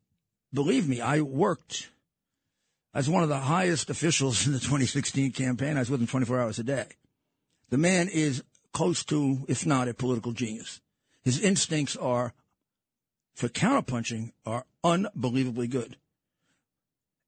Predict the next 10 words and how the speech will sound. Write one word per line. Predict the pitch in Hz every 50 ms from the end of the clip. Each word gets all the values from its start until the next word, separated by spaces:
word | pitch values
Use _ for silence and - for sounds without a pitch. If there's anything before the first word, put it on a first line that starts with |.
| _ _ _ _ _ _ _ _ _ -
Why | - 131 160 185 240
attack | 269 247 - - - - 143 151 156 -
him? | - 117 107 107 _ -
The | - -
press | - - 185 196 170 -
does | - - - 107 117 151 156 139 196
it | 156
for | - - 117 104 110
you, | 110 107 - - _ -
stupids. | - - - - 131 120 - - 131 175 139 - -